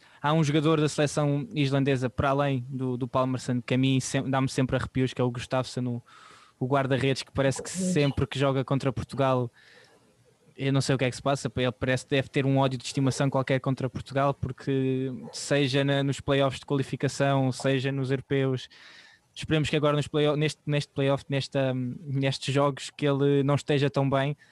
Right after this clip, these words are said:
Speaker 1: porque parece que é, ele é daqueles guarda-redes, ele joga de ma-, de manga curta, que é, que é muito interessante e é algo que se chama sempre a atenção,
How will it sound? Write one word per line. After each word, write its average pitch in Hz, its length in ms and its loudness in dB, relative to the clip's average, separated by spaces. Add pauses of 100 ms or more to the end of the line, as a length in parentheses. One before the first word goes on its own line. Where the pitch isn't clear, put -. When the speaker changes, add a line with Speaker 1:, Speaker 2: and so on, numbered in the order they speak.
(320)
Speaker 1:
porque 131 460 0 (100)
parece 131 280 0
que - 80 -2
é, 123 80 0 (100)
ele 147 380 0
é - 20 4
daqueles 147 320 2
guarda-redes, 143 720 2 (200)
ele 151 120 4
joga 170 200 4
de 151 60 -2
ma-, 165 140 4
de 151 80 2
manga 160 200 2
curta, 156 400 2
que - 180 -4
é, 135 100 0
que - 100 -2
é 135 40 4
muito 139 260 0
interessante 135 480 0
e - 20 4
é 135 40 4
algo 135 200 2
que - 80 -14
se - 60 -10
chama 139 240 0
sempre 139 260 0
a 139 40 2
atenção, 131 500 -2